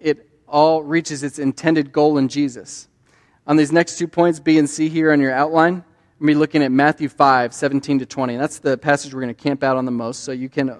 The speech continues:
uh, feel free to open there if you'd like to. Uh, Matthew five seventeen to twenty. Jesus thinks that all of Scripture reaches its intended goal in himself,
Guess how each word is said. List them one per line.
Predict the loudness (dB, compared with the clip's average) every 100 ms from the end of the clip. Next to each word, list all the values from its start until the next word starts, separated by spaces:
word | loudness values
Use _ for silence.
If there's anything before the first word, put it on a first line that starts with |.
| -4
uh, | -2 -2
feel | -6 -14
free | -6 -4
to |
open | -2 -4 -4
there | -6 -6 -8
if | -10
you'd | -6
like | -4 -4 -8
to. | -18 -18 _ _ _ _ _ _ _
Uh, | -2 0 0
Matthew | 0 0 0 -6
five | -2 0 -2
seventeen | -2 -2 -2 -2 -4
to |
twenty. | -6 -8 -8 -8 _ _
Jesus | -4 -2 0 -2 -4
thinks | -2 -2 -2
that | -8
all | 0 2
of | 2
Scripture | 0 -6 -4 -2 -4 -6 -6 _ _ _ _
reaches | -4 -2 0 -4 -4 -4
its | -4 0
intended | -2 -2 -2 0 -2
goal | 2 4 6 2 -2 _ _ _ _ _
in | 0 2
himself, | 2 2 2 2 0 _ _ _